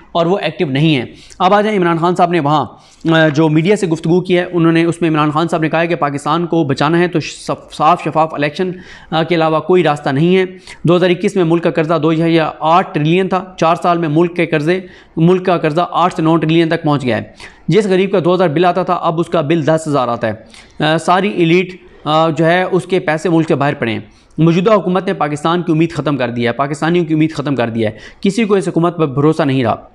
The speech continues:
इलेक्शन में तारीखी धांधली हुई है। चीफ जस्टिस पाकिस्तान जस्टिस काजी फाइज ईसा हमें इंसाफ के लिए इलेक्शन कमीशन भेज रहा है। सबको मालूम है कि इलेक्शन कमीशन ने फ्रॉड इलेक्शन कराया है। मुश्किल फैसले वो करता है जिसके पीछे आवाम खड़ी हो। काजी फाइज ईसा हमें कह रहा है कि इंट्रा पार्टी इलेक्शन क्यों नहीं कराए,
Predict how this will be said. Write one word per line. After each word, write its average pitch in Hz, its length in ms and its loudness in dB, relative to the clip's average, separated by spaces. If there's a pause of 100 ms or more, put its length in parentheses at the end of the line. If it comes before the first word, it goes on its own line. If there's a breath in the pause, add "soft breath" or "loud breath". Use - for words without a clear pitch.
(100)
इलेक्शन 160 280 0
में 175 140 0
तारीखी 160 320 -2
धांधली 135 300 0
हुई 104 160 0
है। 95 100 -6 (400 loud breath)
चीफ 180 140 2
जस्टिस 175 280 -2
पाकिस्तान 170 400 0
जस्टिस 160 260 -2
काजी 151 240 -2
फाइज 156 320 -2
ईसा 175 220 0
हमें 165 220 0
इंसाफ 151 380 -2
के 170 80 -4
लिए 170 300 0
इलेक्शन 160 320 -2
कमीशन 165 240 2
भेज 123 180 -2
रहा 110 120 0
है। 104 180 -10 (380 loud breath)
सबको - 240 0
मालूम 190 340 2
है 202 80 0
कि 190 80 -4
इलेक्शन 160 320 0
कमीशन 165 220 0
ने 175 80 0
फ्रॉड 165 260 0
इलेक्शन 131 280 -4
कराया 113 180 0
है। - 180 -10 (360 loud breath)
मुश्किल 185 240 2
फैसले 180 300 0
वो 170 140 2
करता 190 240 -4
है 202 80 0
जिसके 156 220 -2
पीछे 147 180 -4
आवाम 143 260 0
खड़ी 110 180 -2
हो। 101 200 0 (1080 loud breath)
काजी 185 220 2
फाइज 190 240 2
ईसा 202 200 -4
हमें 190 160 0
कह 185 120 0
रहा 190 120 2
है 196 80 0
कि 196 120 -6
इंट्रा 180 220 0
पार्टी 170 200 -2
इलेक्शन 156 300 -2
क्यों 160 120 2
नहीं 147 120 2
कराए, 110 240 -4